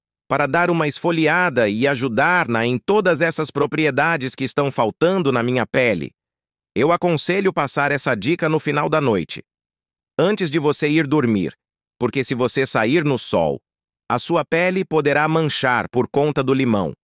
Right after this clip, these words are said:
Então passe a noite, fora do alcance de qualquer luz do sol. Agora, se quiser, deixe descansando e agindo por cinco a dez minutos e enxague a sua mão muito bem. Lembrando novamente,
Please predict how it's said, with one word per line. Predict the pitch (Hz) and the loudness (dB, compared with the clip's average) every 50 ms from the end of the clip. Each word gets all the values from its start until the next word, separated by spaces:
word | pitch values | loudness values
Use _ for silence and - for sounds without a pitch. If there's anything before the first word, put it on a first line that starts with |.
| _ _ _ _ _ _ _ _ | _ _ _ _ _ _ _ _
Então | _ 123 135 - 165 175 196 185 | _ -2 0 2 2 0 0 0
passe | - 170 170 165 - 202 | 0 -2 -2 -2 -2 -2
a | 196 208 | 0 0
noite, | 175 135 117 101 90 - - 65 - - _ _ _ _ _ _ _ | 2 2 2 0 0 -4 -8 -10 -10 -14 _ _ _ _ _ _ _
fora | - - 160 185 190 185 170 | -2 0 2 2 2 2 2
do | 156 156 | 2 2
alcance | 147 131 110 - - 143 156 165 165 - - 143 | 2 2 0 0 0 0 0 0 0 -4 -4 -4
de | 131 143 | -4 -2
qualquer | - 156 117 110 - - 165 175 180 156 | 0 0 0 0 0 0 0 0 0 0
luz | 127 117 123 151 170 151 117 | 0 0 2 2 2 0 0
do | 113 131 131 | -2 -4 -4
sol. | - - - 104 85 73 65 55 - _ _ _ _ _ _ _ _ _ _ | -4 -2 -2 -2 -2 -2 -6 -10 -14 _ _ _ _ _ _ _ _ _ _
Agora, | 127 131 117 117 127 127 127 131 143 143 135 - _ | -2 0 2 2 2 2 2 2 0 -2 -4 -8 _
se | - - - 135 | -10 -6 -6 -4
quiser, | - 123 110 85 87 120 131 139 151 147 - - _ _ _ | -4 -4 -4 -2 0 0 2 2 0 -4 -8 -14 _ _ _
deixe | 101 101 151 170 180 165 - 170 143 | -4 -2 0 0 0 0 -2 -4 -2
descansando | 143 160 - - 156 147 135 - - 151 151 135 110 92 73 62 - _ _ _ | -2 -4 -2 -2 -2 -2 -2 -2 -2 0 0 0 0 -2 -4 -8 -10 _ _ _
e | 117 131 | 0 0
agindo | 123 113 101 87 101 135 147 143 131 120 | 0 0 -2 -2 -2 -2 -2 -2 -2 -2
por | - 120 107 | -2 -4 -4
cinco | - - - - 175 196 202 185 160 139 | -4 -4 -2 -2 0 0 0 0 0 -2
a | 113 | -2
dez | 92 85 127 139 151 139 117 | 0 0 0 2 2 0 0
minutos | 139 135 120 120 131 123 - - 60 57 - - - _ _ _ _ _ | -2 0 0 2 2 0 0 -4 -8 -10 -10 -12 -14 _ _ _ _ _
e | 113 131 147 | -2 0 0
enxague | 143 135 - - - 170 165 160 156 127 120 123 | 0 0 -2 -2 0 0 2 0 0 0 0 0
a | 117 110 | 0 0
sua | - - 135 139 123 117 | -2 -2 0 0 2 2
mão | 113 113 123 131 127 | 2 2 2 2 2
muito | 120 110 113 139 180 208 208 180 - 175 | 2 2 2 2 2 2 0 0 0 -2
bem. | 139 117 117 98 80 65 53 50 - _ _ _ 98 | 0 2 0 0 -2 -6 -10 -14 -20 _ _ _ -2
Lembrando | 107 127 131 120 98 120 139 143 143 131 127 127 | 0 0 0 0 2 2 2 2 2 2 2 2
novamente, | 127 135 135 117 131 123 113 113 110 104 92 - 95 | 2 2 2 2 0 0 0 0 0 -2 -4 -6 -8